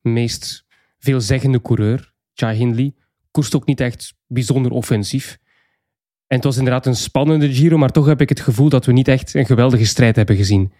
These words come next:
voor die eindzege. Maar meer echt hele mooie etappes. Bijvoorbeeld die rit, als je het hebt over wat blijft jou nog bij, is toch wel die rit die Girmay won tegen Van der Poel in de sprint.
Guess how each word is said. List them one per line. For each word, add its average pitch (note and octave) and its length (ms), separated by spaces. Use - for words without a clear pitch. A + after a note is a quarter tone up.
voor A2 240
die G#2 140
eindzege. G2+ 560
Maar G#2 200
meer A#2 220
echt - 360
hele B2+ 220
mooie B2 180
etappes. - 540
Bijvoorbeeld A#2 480
die A#2 80
rit, - 360
als A#2+ 180
je B2 60
het A#2 100
hebt - 140
over G#2 320
wat G#2+ 420
blijft G#2+ 260
jou A#2 140
nog G2+ 120
bij, A2+ 220
is B2 120
toch A#2+ 140
wel A#2+ 120
die G#2+ 120
rit A#2 140
die G2 160
Girmay C3 340
won C3 200
tegen A#2 240
Van G#2+ 120
der G2+ 120
Poel C3 200
in C3+ 100
de C3+ 60
sprint. D3 380